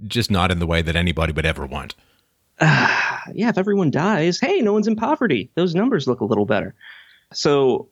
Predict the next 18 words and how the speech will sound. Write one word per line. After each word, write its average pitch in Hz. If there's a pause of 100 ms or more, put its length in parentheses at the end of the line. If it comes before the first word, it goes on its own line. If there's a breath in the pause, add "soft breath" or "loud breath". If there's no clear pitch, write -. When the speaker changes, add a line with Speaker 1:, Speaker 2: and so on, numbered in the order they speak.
Speaker 2:
One 220
Green 202
Planet, 127
which 135
is 120
one 131
of 127
the 120
websites 117
that's 113
doing 113 (480 loud breath)
a 151
petition 220
for 214
people 165
outside 143
of 113
Venezuela, 101